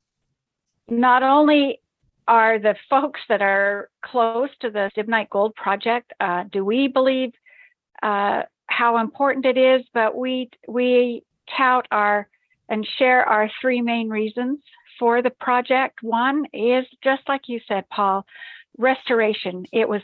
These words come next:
part of the project from the very beginning, and it's to help make an abandoned mining site better than it is today. Um, two, it's critical. The Stibnite Gold Project will be the only American mine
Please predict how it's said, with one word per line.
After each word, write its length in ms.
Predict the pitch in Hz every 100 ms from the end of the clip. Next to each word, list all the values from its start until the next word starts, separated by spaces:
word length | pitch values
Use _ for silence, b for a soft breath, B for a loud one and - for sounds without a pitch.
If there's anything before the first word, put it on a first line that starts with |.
| -
part 360 | - - 269
of 120 | 285 262
the 80 |
project 540 | 247 - 214 214 214 -
from 120 | 208
the 100 | 208
very 280 | 202 208 202
beginning, 520 | 196 185 202 202 208 B B B B -
and 220 | 202 202
it's 300 | 208 202 - - - -
to 120 | 226
help 260 | 214 233 233
make 280 | 226 220
an 60 | 202
abandoned 540 | 185 196 208 220 220
mining 400 | 208 202 208 208 -
site 340 | 208 202 202 -
better 240 | 196 214
than 160 | 208 196
it 100 | 185
is 140 | 185 -
today. 420 | - 170 175 175 - B B B B B -
Um, 380 | 190 185 180 - -
two, 220 | 302 285
it's 180 | 277 294 -
critical. 580 | - 233 262 - - - -
The 100 | 226 -
Stibnite 400 | 302 349 302 -
Gold 220 | 233 254
Project 500 | - 262 262 240 - - _ _ _ -
will 160 | 240
be 140 | 220 240
the 180 | 226 -
only 340 | 240 269 285 285
American 500 | 233 226 233 240 208
mine 320 | 208 214